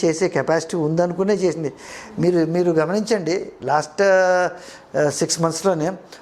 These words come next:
ఒకసారి చంద్రబాబు నాయుడు గారు ఆవిడని కలవడానికి వెళ్ళారు, ఇంకోసారి ఇక subject to correction, ఆ, చ-, చంద్రశేఖరరావు గారు కూడా, కేసీఆర్ కూడా వెళ్ళి కలిసినట్టున్నారు.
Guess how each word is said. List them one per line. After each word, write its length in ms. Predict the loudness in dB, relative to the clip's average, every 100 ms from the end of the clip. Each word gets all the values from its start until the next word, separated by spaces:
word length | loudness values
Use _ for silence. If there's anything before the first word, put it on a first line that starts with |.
| -8
ఒకసారి 580 | -6 0 2 4 2 0 0
చంద్రబాబు 280 | 2 2 2
నాయుడు 180 | 0 2
గారు 160 | 2
ఆవిడని 220 | 2 0
కలవడానికి 460 | 0 0 2 0 0
వెళ్ళారు, 360 | 0 0 -2 -4 -14 -20 -20 -20 -20 -10 -2
ఇంకోసారి 400 | 0 2 2 4 4 4 4 2 -2 -10 -12
ఇక 160 | -2 -2
subject 460 | 0 0 0 0
to 60 | 0
correction, 400 | 0 0 -2 -6 -6 -16 -20 -20 -20 -4 0
ఆ, 580 | 2 2 2 0 -2 -6 -14 -20 -20 -16 -14
చ-, 300 | 0 2 2
చంద్రశేఖరరావు 600 | 2 0 0 2 4 4
గారు 120 | 2
కూడా, 160 | 2
కేసీఆర్ 440 | 0 -2 0 0 0
కూడా 200 | 0 0
వెళ్ళి 380 | 0 -2 0 0
కలిసినట్టున్నారు. 720 | 0 -2 -4 -4 -4 -6